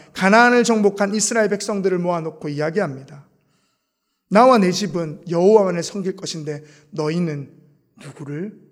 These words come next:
섬길 것인지 택하라"라고 말입니다. 우리 앞에는 늘 언제나 세상이라는 큰 요단강과 같은, 가나안 땅과 같은 것들이 우리를 흔들어 놓습니다.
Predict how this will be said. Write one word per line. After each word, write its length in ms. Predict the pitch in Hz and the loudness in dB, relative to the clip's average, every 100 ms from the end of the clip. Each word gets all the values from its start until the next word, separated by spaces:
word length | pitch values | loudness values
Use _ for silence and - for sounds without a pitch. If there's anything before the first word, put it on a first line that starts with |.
| _ _ | _ _
섬길 460 | - - 185 170 | -20 -12 -10 -10
것인지 600 | - 147 - 131 - 143 - _ _ _ | -14 -18 -18 -18 -20 -20 -20 _ _ _
택하라"라고 880 | - - - 175 135 127 _ 151 151 | -20 -20 -14 -14 -14 -20 _ -16 -14
말입니다. 480 | 160 147 151 - _ _ _ _ _ _ _ _ _ _ _ _ _ _ | -14 -14 -18 -20 _ _ _ _ _ _ _ _ _ _ _ _ _ _
우리 180 | 196 233 | 4 6
앞에는 520 | 240 240 226 220 190 | 6 4 4 4 4
늘 140 | 196 254 | 4 6
언제나 440 | 226 208 220 202 | 6 6 4 4
세상이라는 800 | 196 240 233 254 254 196 185 180 - - - | 4 2 2 2 4 2 2 -2 -6 -16 -14
큰 400 | - 247 208 - | 0 2 2 0
요단강과 600 | 180 190 233 226 175 151 | 0 2 2 0 -2 -6
같은, 400 | 139 - 147 135 - _ | -10 -12 -12 -12 -16 _
가나안 480 | - 180 190 233 262 | -2 2 6 6 4
땅과 240 | 262 233 208 | 2 4 4
같은 380 | 190 190 185 | 2 2 -2
것들이 640 | 170 175 170 156 196 226 - - - _ | -2 -4 -4 -2 -4 -6 -14 -20 -20 _
우리를 480 | 147 160 147 147 143 - - | -12 -8 -6 -6 -8 -20 -20
흔들어 460 | - - 233 220 233 | -14 -6 -2 0 -2
놓습니다. 640 | 143 127 - 76 147 - | -4 -8 -12 -14 -16 -20